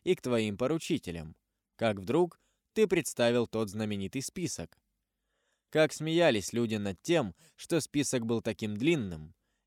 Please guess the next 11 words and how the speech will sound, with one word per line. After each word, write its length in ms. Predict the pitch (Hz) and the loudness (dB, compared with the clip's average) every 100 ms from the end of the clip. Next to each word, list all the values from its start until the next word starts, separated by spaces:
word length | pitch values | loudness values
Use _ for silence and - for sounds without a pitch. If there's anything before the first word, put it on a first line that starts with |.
| - | -4
имущество 720 | 117 135 170 - 107 - 101 | -2 0 -2 -4 -8 -6 -4
таким 340 | 107 - 120 110 | -2 -2 -2 0
большим 440 | 110 - 135 127 | 0 0 -2 0
и 80 | 117 | 0
разнообразным, 920 | 117 113 123 123 120 165 104 87 80 - _ _ - | 0 0 0 0 4 2 2 -10 -12 -16 _ _ -6
а 160 | 110 | -2
между 340 | 110 104 92 101 | 0 0 -2 -2
тем 340 | 165 147 92 - _ | 0 0 -2 -10 _
в 60 | - | -6
составе 580 | 117 101 - 170 131 90 | -4 -2 0 0 2 -2
его, 300 | 82 78 | -4 -6